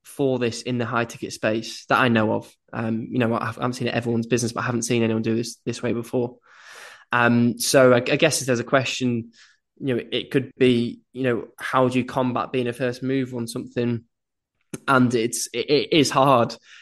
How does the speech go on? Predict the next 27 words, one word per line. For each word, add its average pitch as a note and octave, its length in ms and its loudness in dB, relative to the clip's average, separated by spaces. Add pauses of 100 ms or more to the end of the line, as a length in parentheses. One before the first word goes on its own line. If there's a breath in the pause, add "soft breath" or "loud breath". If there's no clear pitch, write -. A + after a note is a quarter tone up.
(120)
um, B2+ 540 2
because, B2+ 580 -4
you C#3+ 100 -4
know, B2+ 120 -2
people C3 440 -4
almost B2 260 -2
don't B2+ 180 -4
believe D3+ 240 2
it C#3+ 60 -8
sometimes. C3+ 500 -2
You A#2 60 -6
can A2+ 100 -8
show C3 140 -2
them A#2+ 100 -6
social E3 400 0
proof, C#3+ 260 -2
you B2 100 -4
can B2 80 -8
show C3 120 -8
them A#2+ 120 -4
screenshots, D#3+ 720 0
you C3 60 -12
can B2+ 100 -4
show D3+ 220 0
them C3 140 2
all, C#3 180 4
but B2+ 220 -4